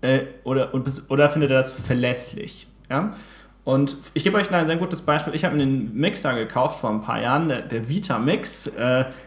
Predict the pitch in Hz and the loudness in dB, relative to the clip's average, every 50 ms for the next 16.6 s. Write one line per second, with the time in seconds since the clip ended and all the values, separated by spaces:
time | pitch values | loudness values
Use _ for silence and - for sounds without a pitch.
0 | - - - 139 - - - - - 185 190 185 - - - - 131 127 131 135 | -6 -2 0 0 0 0 2 4 6 6 6 4 0 -6 -4 -2 0 2 4 4
1 | 135 131 - 127 135 147 151 151 147 143 143 - - - 127 139 160 175 147 139 | 4 2 4 4 4 4 4 4 4 2 2 0 0 0 0 2 2 4 4 4
2 | 139 147 131 120 123 120 120 - 127 123 123 120 - - 120 120 117 - 156 165 | 4 4 2 2 -2 -4 -2 -2 0 2 2 0 0 -2 -2 -2 0 2 2 4
3 | 170 160 156 160 156 - - 143 127 123 120 120 - - 113 120 120 110 110 127 | 4 4 2 2 -2 0 2 2 2 2 0 -2 -2 -4 -4 -4 -4 -2 -2 0
4 | 123 127 120 110 107 - 135 156 151 156 151 147 139 135 139 139 - 151 147 - | 0 0 0 0 0 2 2 4 4 4 4 4 4 2 0 0 0 0 0 0
5 | 147 147 156 165 180 214 - - - - - - - - - 143 175 233 240 - | 0 0 0 0 0 -2 -6 -12 -18 -20 -20 -20 -12 -2 2 4 4 4 2 -2
6 | - - - - - - - - 131 139 151 185 202 202 202 185 - - 160 147 | -6 -10 -16 -20 -20 -12 0 4 6 8 8 8 6 4 4 2 2 2 0 0
7 | 131 123 - - - 180 165 151 170 285 - - - - - - - - - 135 | 0 -2 -2 -2 2 2 4 4 2 2 -2 -6 -10 -14 -16 -16 -16 -10 -4 -2
8 | 127 123 127 135 151 151 - - - - - - - - 135 143 - - - 151 | 0 2 2 2 0 0 -4 -8 -16 -20 -20 -4 2 4 4 4 4 2 2 2
9 | 151 170 196 214 214 - 156 165 165 - - 147 139 - - - - - - 170 | 4 4 2 0 0 0 0 -2 -2 -2 -2 -2 -2 -2 -4 -6 -2 0 2 2
10 | 175 185 185 175 165 175 175 175 170 151 143 139 143 143 - - 143 175 208 - | 2 2 2 2 2 2 2 0 0 2 2 2 2 0 0 -2 0 0 -2 -2
11 | - - - - - - - 165 170 185 190 175 160 160 165 151 151 - - 117 | -6 -10 -16 -10 -2 2 4 4 4 4 2 2 2 2 2 2 2 0 0 -2
12 | - - - - 127 139 160 190 208 202 - - 127 120 123 135 170 165 147 147 | -4 -4 0 2 4 4 4 2 0 0 0 0 2 4 4 4 2 0 0 -2
13 | - 156 147 151 147 135 131 135 135 156 175 190 190 190 - 180 170 175 - 113 | -2 -2 0 2 2 2 2 2 2 2 2 2 0 -2 -2 -4 -4 -2 -2 -2
14 | 117 127 160 180 - - 185 185 - 190 185 185 - 156 156 170 170 180 170 - | -2 0 0 -2 -2 -2 -4 -4 -2 -2 -2 0 2 2 2 2 0 -2 -4 -2
15 | - 165 165 - - - - - - 131 147 156 156 - - 143 143 143 - 120 | -2 -2 -2 -2 -4 -6 -2 0 0 2 2 0 0 0 0 0 0 0 -2 -2
16 | 123 120 117 120 123 135 143 165 202 254 - - | -2 0 2 2 4 4 4 2 2 0 -2 -6